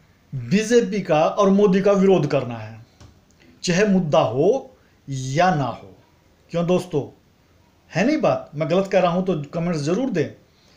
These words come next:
क्या कांग्रेस के शासन में कभी उसने अपने किसी गवर्नर को, ऐसे ग-, ऐसे व्यक्ति को गवर्नर बनाया हो जो कभी कांग्रेस में ना रहा हो?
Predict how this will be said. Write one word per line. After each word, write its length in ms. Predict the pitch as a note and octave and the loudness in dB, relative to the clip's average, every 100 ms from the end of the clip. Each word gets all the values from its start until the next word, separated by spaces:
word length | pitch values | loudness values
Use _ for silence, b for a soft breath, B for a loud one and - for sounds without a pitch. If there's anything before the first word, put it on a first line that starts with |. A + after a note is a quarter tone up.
| b b b _ | b b b _
क्या 200 | F#3 G#3+ | -2 0
कांग्रेस 580 | C#4+ - G3+ G3+ A#3 B3+ | 0 -2 -2 0 2 0
के 140 | - A3 | 0 0
शासन 420 | - D#3+ D3 C#3+ | 2 0 0 -2
में 380 | C3+ D3 G3+ A3 | -4 -4 -4 -4
कभी 520 | - G3 C#3+ F3+ A3+ | -4 -2 0 -2 -6
उसने 600 | - F#3 F3 F#3 A3 - | -8 -12 -6 -6 -6 -6
अपने 480 | F3 E3+ F3 G#3+ F3 - - _ b b b b b _ _ | -8 -4 0 2 2 -2 -12 _ b b b b b _ _
किसी 380 | G3 G3+ A#3+ C4+ | -8 -6 -2 -2
गवर्नर 420 | A#3+ F3+ F#3 G3+ | 0 2 2 2
को, 360 | G3 - A3 - | -2 2 2 4
ऐसे 280 | F#3+ F#3 A#3 | 0 2 0
ग-, 240 | F3 G#3 | -2 -2
ऐसे 240 | G3 F#3 G#3+ | 0 2 2
व्यक्ति 280 | G3 F#3+ G#3 | 0 0 0
को 60 | |
गवर्नर 320 | E3 F3 F#3 | 2 2 2
बनाया 420 | F#3 D3+ D#3 E3+ F#3 | 0 0 0 2 2
हो 380 | D3+ G3 A#3+ B B B C3+ | 4 2 0 B B B -6
जो 180 | D3 | 0
कभी 440 | G#3 G3+ E3+ D3 G3+ | 0 0 0 0 -2
कांग्रेस 520 | - - F3+ F#3 F#3 | -4 -2 0 0 0
में 160 | F3 E3+ | -2 0
ना 380 | D3+ C#3 D3+ | 0 0 2
रहा 240 | E3 C#3+ C3 | 2 0 -2
हो? 280 | A#2+ A2 | -4 -8